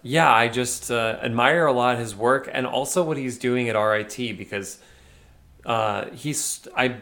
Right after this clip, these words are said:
believe this is his baby, is this meta project that he does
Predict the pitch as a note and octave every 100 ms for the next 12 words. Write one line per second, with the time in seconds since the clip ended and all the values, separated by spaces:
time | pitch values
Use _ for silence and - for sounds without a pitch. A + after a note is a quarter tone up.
0 | - - A#2+ D#3 B3 G3 C#3 B2 - C3
1 | C3 B2+ A#2 B2+ C3 A2+ G2 G2 - G#2
2 | - G#2+ G#2+ A2 C3+ - C#3 C#3 C#3+ D#3
3 | D#3+ D#3+ C#3+ C#3+ C3 C3+ C#3 D3+ D3+ -